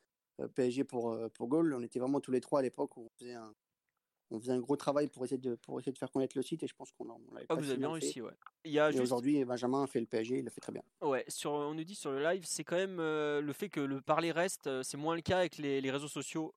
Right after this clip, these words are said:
Speaker 2: Oui et non, parce que moi, par exemple, je vais vous citer un exemple tout bête. Il y a une fois, Loïc, ou je crois que c'est toi ou Mohamed Bouafsi qui avait parlé de Mercato dans une émission de R M C, je sais plus si c'était l'After ou du gars, enfin à dix-huit heures.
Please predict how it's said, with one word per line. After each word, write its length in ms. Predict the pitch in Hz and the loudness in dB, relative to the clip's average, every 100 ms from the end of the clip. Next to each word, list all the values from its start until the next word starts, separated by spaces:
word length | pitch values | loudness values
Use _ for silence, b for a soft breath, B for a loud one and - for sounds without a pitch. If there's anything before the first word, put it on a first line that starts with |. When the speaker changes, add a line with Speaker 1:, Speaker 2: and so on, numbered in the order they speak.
| _ 147 | _ -4
Speaker 2:
Oui 180 | 180 | 0
et 80 | 202 | 2
non, 160 | 180 185 | 2 0
parce 140 | 107 | -4
que 60 | 127 | -6
moi, 160 | 165 190 | -4 -2
par 80 | |
exemple, 160 | 139 190 | -2 -4
je 60 | 139 | -8
vais 40 | |
vous 60 | - | -8
citer 140 | 165 | -6
un 60 | 165 | -4
exemple 220 | 139 143 | -4 -6
tout 80 | 120 | -6
bête. 180 | 104 - | -6 -6
Il 60 | 113 | -6
y 40 | |
a 20 | |
une 80 | 131 | -6
fois, 260 | - 190 190 | 0 4 4
Loïc, 400 | 143 170 196 135 | 2 -2 -6 -10
ou 220 | 123 117 | -8 -10
je 60 | - | -10
crois 100 | 196 | -10
que 80 | |
c'est 200 | - 135 | -10 -12
toi 260 | - 160 175 | -2 0 2
ou 160 | 139 131 | 0 -2
Mohamed 280 | 135 139 | -2 -2
Bouafsi 260 | 131 120 196 | -2 -4 -4
qui 100 | 151 | -2
avait 100 | 127 | -2
parlé 200 | 139 160 | 0 -2
de 60 | 160 | -2
Mercato 580 | 160 156 - 151 170 - b b b b - | -4 -2 -2 0 -2 -2 b b b b -8
dans 200 | 135 135 | -4 -4
une 200 | 143 143 | -2 -2
émission 380 | 147 135 156 | -2 -2 -2
de 100 | 151 | 0
R 80 | 131 | 0
M 80 | 131 | 0
C, 120 | 143 | -6
je 60 | 143 | -8
sais 40 | |
plus 120 | - - | -10 -10
si 40 | |
c'était 140 | - 123 | -4 -2
l'After 320 | 123 - 135 | -2 2 2
ou 380 | 131 123 120 117 | 2 0 -6 -8
du 120 | 127 | -4
gars, 180 | 127 127 | 2 2
enfin 160 | 131 | 2
à 40 | 131 | 0
dix-huit 360 | 156 147 156 | -2 -8 -4
heures. 160 | 113 | -6